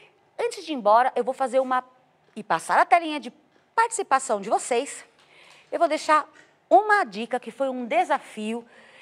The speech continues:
E aí, qualquer coisa, vocês procurem nas redes sociais pra poder rever o que eu vou falar agora.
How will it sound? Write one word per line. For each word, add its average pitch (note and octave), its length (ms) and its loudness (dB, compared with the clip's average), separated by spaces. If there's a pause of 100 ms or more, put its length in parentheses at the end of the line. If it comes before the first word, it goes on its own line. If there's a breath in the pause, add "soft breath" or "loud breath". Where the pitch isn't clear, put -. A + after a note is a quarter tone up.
(120)
E F#3+ 160 -4
aí, F3+ 300 0
qualquer G3+ 260 -4
coisa, G#3 240 -6
vocês A3+ 320 -8
procurem C4+ 640 -2 (380 soft breath)
nas A#3+ 200 2
redes A#3 220 -2
sociais D4 420 0
pra E4 120 -4
poder D4+ 240 -2
rever C#4+ 420 -2
o - 20 -4
que - 80 -8
eu D4 80 -2
vou C4+ 100 -2
falar D4 280 0
agora. D3 400 -8